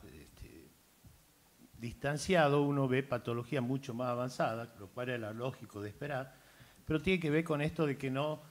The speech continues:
se considera a la patología venosa como una enfermedad importante, progresiva, invalidante. Ese es otro concepto que me pareció importante.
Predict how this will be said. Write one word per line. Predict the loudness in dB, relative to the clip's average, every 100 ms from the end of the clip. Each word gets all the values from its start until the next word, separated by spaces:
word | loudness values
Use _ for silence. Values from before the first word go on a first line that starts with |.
| -20 _
se | -10 -8
considera | -4 -6 -4 -6 -2 0 0 -2 -16 -20 -12
a | -8 -6
la | -4 -6 -8 -18 -20 -20 _ -8
patología | -6 -4 -4 -2 -2
venosa | -2 -4 -2 -4
como | -4 -4
una | -4
enfermedad | -6 -4 -4 -2 -2
importante, | -2 -2 -2 0 -2 -4 -6
progresiva, | -2 -2 -2 -4 -6 -4
invalidante. | -4 -4 -4 -6 -8 -10 -18 -20 -20 -20 _ _ -14
Ese | -12 -8
es | -8
otro | -8 -10
concepto | -10 -10 -10 -10
que | -10
me | -10
pareció | -8 -8 -6 -6
importante. | -4 -4 -4 -6